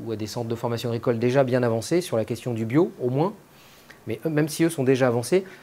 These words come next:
ils n'ont pas encore cette, euh, cette préoccupation-là, parce que le système est plus lent à mettre en place. Donc il y a la possibilité d'intégrer, donc de, de, d'y, d'y ajouter des modules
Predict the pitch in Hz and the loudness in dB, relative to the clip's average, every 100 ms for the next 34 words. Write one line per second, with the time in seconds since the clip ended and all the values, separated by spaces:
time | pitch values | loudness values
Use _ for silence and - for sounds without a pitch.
0 | - - 113 120 165 151 180 - - 139 | -18 -6 -2 2 2 4 0 2 -2 -2
1 | 135 123 117 113 117 - 110 - 135 139 | 0 2 2 2 -2 -8 -4 0 0 0
2 | 127 123 120 139 190 202 - - - - | -2 -2 0 2 0 -2 -18 -20 -20 -12
3 | - - 147 131 123 - 139 123 - 123 | -8 -2 -2 -2 -2 2 2 0 -2 -2
4 | 131 135 120 117 - 110 107 120 180 - | 0 0 0 -4 -8 -8 -4 0 0 -2
5 | - - - - - 113 - 175 180 147 | -18 -20 -20 -20 -8 -8 0 4 4 2
6 | 135 131 135 170 143 151 156 147 147 214 | -2 0 2 2 4 4 4 4 4 2
7 | - - 107 120 131 120 117 110 107 107 | -4 -14 -6 -2 0 0 0 0 -2 -4
8 | 110 127 113 127 165 170 156 151 139 127 | -6 -4 0 0 0 2 4 4 4 4
9 | 180 156 | 4 2